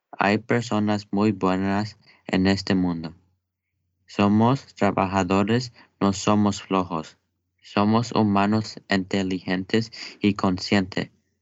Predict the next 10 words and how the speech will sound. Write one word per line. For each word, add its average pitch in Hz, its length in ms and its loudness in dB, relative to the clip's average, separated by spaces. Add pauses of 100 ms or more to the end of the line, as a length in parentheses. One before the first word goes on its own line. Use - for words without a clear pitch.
(500)
No 110 220 2
todos 113 560 0
tenemos 95 680 0
la 95 180 0
misma 98 520 0
cultura, 87 640 0 (560)
ni 104 180 4
el 104 140 2
mismo 98 460 2
lenguaje. 90 680 0